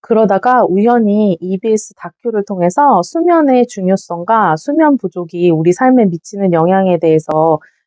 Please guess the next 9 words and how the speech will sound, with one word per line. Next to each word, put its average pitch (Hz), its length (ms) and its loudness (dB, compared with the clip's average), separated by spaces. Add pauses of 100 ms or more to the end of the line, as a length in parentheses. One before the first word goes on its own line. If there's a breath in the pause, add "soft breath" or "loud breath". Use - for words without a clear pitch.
이제 165 180 -8
다큐멘터리를 170 1080 -2 (100)
보고, 185 420 0 (560)
아, 196 140 -4
당장 202 680 0
우리 185 140 2
아이들을 190 480 2
위해서라도 175 760 0
내가 156 200 0